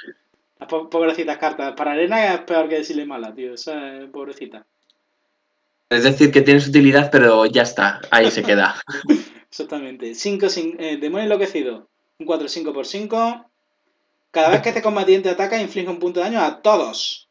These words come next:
Speaker 1: Combatientes enemigos y a tu líder. Aumento siete. Obtiene más cero, más uno y el efecto de iniciar se duplica. Me parece interesante esta carta. Quizá un poco cara.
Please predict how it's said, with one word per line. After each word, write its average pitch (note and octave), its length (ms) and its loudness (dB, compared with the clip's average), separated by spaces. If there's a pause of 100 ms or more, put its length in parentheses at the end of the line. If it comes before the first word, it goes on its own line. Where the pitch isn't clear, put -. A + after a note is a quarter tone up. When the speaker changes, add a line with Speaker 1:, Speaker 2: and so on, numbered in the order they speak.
(200)
Speaker 1:
Combatientes D#3 460 -6
enemigos F#3 380 -6
y F#3+ 40 0
a D3 80 -4
tu C3+ 80 -6
líder. B2+ 340 -6 (520)
Aumento F#3+ 360 -4
siete. C3 380 -4
Obtiene F3+ 260 -8
más D#3+ 180 -6
cero, F3+ 140 -2
más E3+ 160 -2
uno G#3+ 100 -6
y G3+ 40 -6
el E3+ 60 -6
efecto G3 260 -4
de F3+ 100 -2
iniciar F3 260 -4
se G#3+ 120 -6
duplica. D3+ 460 -6 (880)
Me D#3 540 -2
parece D#3+ 280 0
interesante G#3 460 0
esta G#3+ 180 -6
carta. F3+ 480 -6 (380)
Quizá F3+ 240 -4
un A3 100 -2
poco F#3 260 2
cara. D#3+ 420 -6